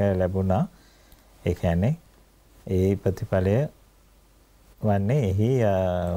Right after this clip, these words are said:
ඩේටාබේස් එකට අපේ මේ රෙකෝඩ් එක, අලුත් රෙකෝඩ් එක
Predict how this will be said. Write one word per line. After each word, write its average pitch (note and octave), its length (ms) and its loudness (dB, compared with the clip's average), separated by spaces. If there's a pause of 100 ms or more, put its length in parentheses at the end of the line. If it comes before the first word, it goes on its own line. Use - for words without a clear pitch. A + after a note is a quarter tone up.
(260)
ඩේටාබේස් G2 580 0
එකට G2 480 -2 (1120)
අපේ F#2+ 280 0
මේ G2 160 0
රෙකෝඩ් F#2 440 0
එක, G2+ 140 0 (600)
අලුත් F2+ 300 0
රෙකෝඩ් F#2+ 320 0
එක B2 80 2